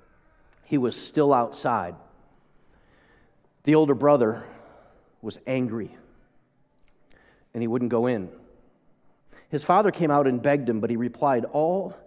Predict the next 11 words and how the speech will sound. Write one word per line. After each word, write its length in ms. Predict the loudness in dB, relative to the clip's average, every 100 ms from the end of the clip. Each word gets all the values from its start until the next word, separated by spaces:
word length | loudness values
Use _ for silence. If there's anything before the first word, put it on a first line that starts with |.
| -16
these 460 | -10 -6 -6 -8 -18 -20 _ -10
years 600 | -6 -6 -8 -18 -20 _ _ _
I 120 | -16
have 200 | -14 -16
slaved 840 | -20 -18 -10 -8 -8 -12 -20 _ _ _ _ _ _ _ _ _ _ _ _ _ _ _ _ _ _ _ _ _ _ _ -20 -20 _ _
for 160 | -6
you 580 | -2 2 2 2 -4 -12 -20 -20 -20 _ _ _ -2
and 220 | 0 2
never 260 | 2 2
once 640 | 2 2 0 -4 -14 -16 -18 _ -8
refused 680 | -6 -2 -4 -4 -12 -20